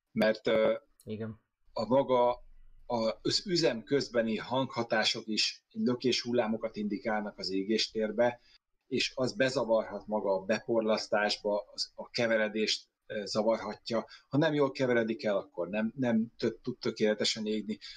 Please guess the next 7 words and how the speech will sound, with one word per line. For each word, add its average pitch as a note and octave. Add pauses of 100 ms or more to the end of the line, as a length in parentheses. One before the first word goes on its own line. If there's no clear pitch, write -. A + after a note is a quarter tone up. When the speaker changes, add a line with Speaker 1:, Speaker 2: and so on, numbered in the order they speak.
(120)
Speaker 1:
Tehát -
míg A#2
ezt A#2
bejátsszák, B2 (200)
ez A2+
tényleg G#2+
erre G#2+